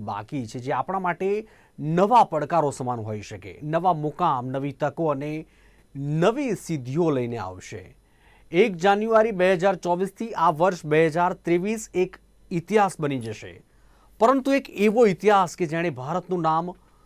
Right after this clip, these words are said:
સુવર્ણ અક્ષરોમાં નોંધ્યું છે. માત્ર એક બે નહીં, પરંતુ ભારતે બે હજાર ત્રેવીસમાં આવી અનેક સિદ્ધિઓ હાંસલ કરી છે, જે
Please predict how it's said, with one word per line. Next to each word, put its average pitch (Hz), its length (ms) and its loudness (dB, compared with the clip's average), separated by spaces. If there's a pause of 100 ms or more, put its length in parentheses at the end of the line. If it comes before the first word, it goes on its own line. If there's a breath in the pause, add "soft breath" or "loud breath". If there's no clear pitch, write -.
(160)
સુવર્ણ 240 520 -2 (160)
અક્ષરોમાં 143 680 -2 (440)
નોંધ્યું 139 600 -2
છે. 123 100 -10
માત્ર 175 360 2
એક 240 120 -2
બે 262 120 2
નહીં, 247 260 -2
પરંતુ 214 320 0
ભારતે 196 580 0 (360 soft breath)
બે 156 180 6
હજાર 233 240 6
ત્રેવીસમાં 220 640 2
આવી 220 240 0 (180)
અનેક 240 360 -2
સિદ્ધિઓ 208 280 2
હાંસલ 180 320 2
કરી 180 220 0
છે, 214 160 -2
જે 190 180 4